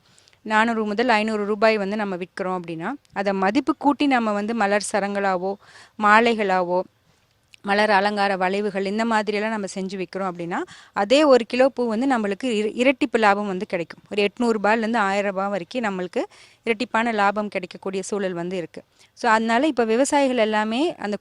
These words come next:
குழுக்களா இ-, இணைந்து செயல்படும் போது இந்த மாதிரி மதிப்பு கூட்டி பூக்களை வந்து நம்ம, அவங்க வந்து வியாபாரம் செய்யலாம்.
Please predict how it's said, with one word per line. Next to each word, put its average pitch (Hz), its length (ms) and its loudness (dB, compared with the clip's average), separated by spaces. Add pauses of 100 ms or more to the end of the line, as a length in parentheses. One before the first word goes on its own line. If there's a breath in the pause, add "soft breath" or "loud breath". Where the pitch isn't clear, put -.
குழுக்களா 262 340 4
இ-, 233 200 2
இணைந்து 277 460 0
செயல்படும் 226 560 0
போது 190 220 -2
இந்த 233 200 -2
மாதிரி 220 260 0
மதிப்பு 233 360 -2
கூட்டி 269 420 0 (100)
பூக்களை 240 340 0
வந்து 214 200 -2
நம்ம, 220 320 0 (400 loud breath)
அவங்க 226 220 2
வந்து 208 200 -2
வியாபாரம் 185 420 -2
செய்யலாம். 165 360 -8